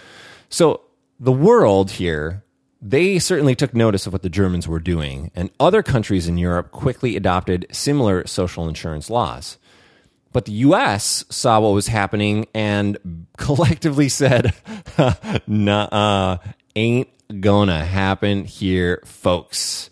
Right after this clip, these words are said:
For those of you who aren't familiar with the U S and our ways, uh,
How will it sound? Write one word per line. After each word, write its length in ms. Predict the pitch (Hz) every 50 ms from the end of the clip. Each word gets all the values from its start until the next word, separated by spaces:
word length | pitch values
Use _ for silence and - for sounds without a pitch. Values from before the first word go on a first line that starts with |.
| _ _ - _ _ _ _ _ _ _ _ _ _ _ _ _
For 120 | _ - 110
those 220 | 107 127 131 117
of 60 | 120
you 260 | 120 120 120 123 120
who 640 | 117 107 113 113 110 107 104 104 104 104 101 101 104 - -
aren't 300 | 98 101 107 110 101 -
familiar 800 | - - 110 98 98 104 113 117 120 120 110 107 104 101 101 101
with 320 | 98 95 95 92 - -
the 140 | - 101 95
U 260 | 87 87 87 87 90
S 340 | 87 85 90 101 - - - - -
and 300 | 90 85 82 82 82 82
our 180 | - 78 76 78
ways, 680 | 82 92 95 92 92 87 87 87 87 85 - - - - -
uh, 500 | 101 92 90 87 85 85 85 82 80